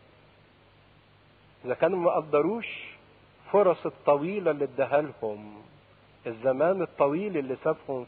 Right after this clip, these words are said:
فيه، والإرساليات المتكررة اللي بعتها، وإذا كمان ما قدروش إرساليته لابنه الحبيب ورفضوا الابن الحبيب، ماذا بقى لهم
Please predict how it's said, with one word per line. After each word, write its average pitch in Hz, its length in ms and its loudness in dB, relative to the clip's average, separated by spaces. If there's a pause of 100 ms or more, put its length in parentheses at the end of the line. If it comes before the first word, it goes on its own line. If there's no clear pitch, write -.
فيه، 139 260 -10 (540)
والإرساليات 139 1000 -2
المتكررة 143 920 -2
اللي 123 180 -2
بعتها، 120 680 2 (720)
وإذا 131 240 4
كمان 214 420 2
ما 254 160 4
قدروش 180 800 2 (460)
إرساليته 139 1080 0
لابنه 151 580 0
الحبيب 123 640 -4 (640)
ورفضوا 165 560 4
الابن 156 380 -4
الحبيب، 131 580 -4
ماذا 156 340 2
بقى 131 360 -2
لهم 117 500 -4